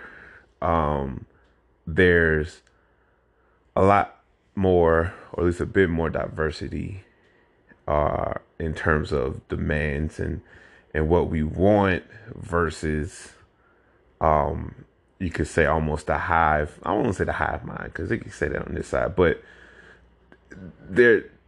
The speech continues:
when it comes to Republicans, as we've seen, even though they might protest, like, they was talking trash about Trump early on in the, the primaries, but as soon,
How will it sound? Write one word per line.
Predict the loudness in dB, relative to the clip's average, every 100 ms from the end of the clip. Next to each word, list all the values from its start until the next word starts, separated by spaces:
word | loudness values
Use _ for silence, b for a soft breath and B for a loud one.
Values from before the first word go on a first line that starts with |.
| -14
when | -4 0 0
it | -2
comes | 0 2 2 0
to | -2 0
Republicans, | -2 -4 -4 -2 -2 -2 -2
as | -2 -4
we've | -6 -8
seen, | -6 -2 0 -2 -2
even | -2 0 0
though | 2
they | 0
might | -2 -4 -4
protest, | -6 -4 -2 -4 -10
like, | -6 -4 -6 -10 B B B B
they | -4 0
was | -2
talking | 0 2 2 0 -2 -4 -12
trash | -4 2 4 4 0
about | -2 0 -2 -2
Trump | -4 -2 -4 -8 -2
early | 2 4 2 0
on | 0 0 -2
in | -2
the, | 0 0 -2 -4
the | -6
primaries, | -2 2 2 2 -2 -4 -4 -6
but | -10 -12
as | -6
soon, | 0 2 2 0